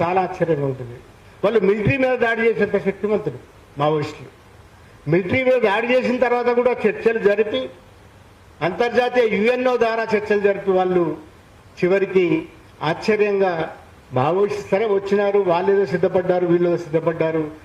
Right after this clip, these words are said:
వాళ్ళు తర్వాత వచ్చిన తర్వాత పునరావాసాలలో మావోయిస్టులను మిలిటరీలో చేయించుకో-, చేర్చుకున్న చరిత్ర కూడా ఉంది. ఇదంతా జరిగిన చరి-, పరిణామాలు. మనం ఇవన్నీ అంటలేము.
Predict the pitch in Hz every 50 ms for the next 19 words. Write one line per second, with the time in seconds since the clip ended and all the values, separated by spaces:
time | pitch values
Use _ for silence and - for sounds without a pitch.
0 | - - - - - - 135 147 165 175 175 165 - - 147 156 170 190 214 220
1 | 214 214 196 185 180 - 190 185 170 185 175 175 175 175 156 139 160 165 170 175
2 | 175 170 170 165 - 170 160 160 160 160 160 156 147 139 143 143 - - - -
3 | - - - - - 123 131 143 165 180 190 190 190 190 185 - 175 175 165 170
4 | 156 147 143 143 160 185 190 175 233 233 226 233 233 220 202 196 190 190 180 -
5 | - - 180 170 - - 175 170 170 - 170 160 147 - 156 143 139 131 139 135
6 | 127 127 117 117 117 - - - - - - - - - - - - - - -
7 | - 156 160 151 147 175 240 233 160 160 147 147 170 202 214 208 - 185 170 170
8 | - - 151 147 147 165 151 135 123 117 - - - - - - - - 170 175
9 | 196 208 208 196 190 185 196 220 226 214 208 - 240 226 226 208 147